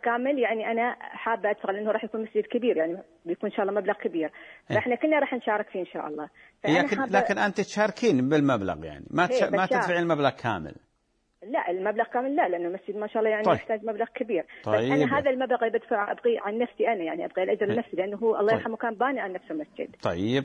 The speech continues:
Speaker 2: طيب، أبشر يا فاطمة.
Speaker 1: جزاك الله خير شيخ.
Speaker 2: مرحبا أختي. تفضل أم عبد الله.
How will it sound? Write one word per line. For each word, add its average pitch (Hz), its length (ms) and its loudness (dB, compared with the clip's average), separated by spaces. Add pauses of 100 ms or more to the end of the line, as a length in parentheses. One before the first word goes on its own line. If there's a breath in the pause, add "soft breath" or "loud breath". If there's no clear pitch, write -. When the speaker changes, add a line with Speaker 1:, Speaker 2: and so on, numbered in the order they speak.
Speaker 2:
طيب، 80 280 -4
أبشر 143 320 -2
يا 139 80 4
فاطمة. 85 420 -2 (240)
Speaker 1:
جزاك 170 400 -6
الله 151 120 -6
خير - 260 -14
شيخ. 113 200 -10
Speaker 2:
مرحبا 117 420 -2
أختي. - 260 -16 (1600 soft breath)
تفضل 135 280 0
أم 143 120 4
عبد 139 220 2
الله. 151 280 4